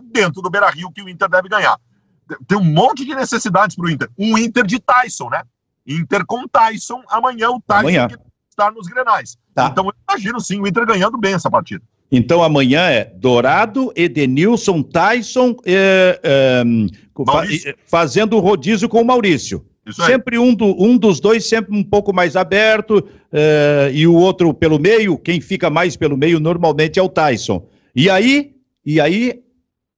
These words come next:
Speaker 2: quem é que
Speaker 1: Galhardo,
Speaker 2: completa?
Speaker 1: Galhardo e Palácios.
Speaker 2: E Palácios?
Speaker 1: Palácios viajou.
Speaker 2: Uhum.
Speaker 1: Tava
Speaker 2: Pois é.
Speaker 1: nesse final do jogo.
Speaker 2: Então esse é o detalhe. Mas olha que tu tá falando no Always Red, isso aí.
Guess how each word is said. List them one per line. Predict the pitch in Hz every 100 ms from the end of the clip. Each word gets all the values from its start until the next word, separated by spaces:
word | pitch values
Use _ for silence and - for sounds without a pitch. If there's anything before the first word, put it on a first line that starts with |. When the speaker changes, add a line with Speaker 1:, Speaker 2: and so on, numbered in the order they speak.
| _ _ _ _ _ _ _ -
Speaker 2:
quem | 135 135
é |
que | 143
Speaker 1:
Galhardo, | - -
Speaker 2:
completa? | 214 226 185 277 220 - _ _ _ -
Speaker 1:
Galhardo | 208 185 202 208 214
e |
Palácios. | - 247 277 - 175 _ _ _ _ -
Speaker 2:
E | 104
Palácios? | 123 147 214 156 101 - _ _ _ _ _ _ _ _ _ _
Speaker 1:
Palácios | 123 139 156 151
viajou. | 185 170 165 240 _ _ _ _ _ _ _ _ -
Speaker 2:
Uhum. | 95 90 82 117 123 117 - - - -
Speaker 1:
Tava | 226 254
Speaker 2:
Pois | 262
é. | 156
Speaker 1:
nesse | 104
final | _ _ _ - 147
do |
jogo. | 165 165
Speaker 2:
Então | 240 254
esse | 254 254
é |
o |
detalhe. | 226 202 196 151
Mas | 160 151
olha | 240
que | 254
tu | 233
tá | 214
falando | 196 185 196 226 226
no | 220 196 170 -
Always | 175 190 180 117
Red, | 139 185 127
isso | 98 90 98
aí. | 117 127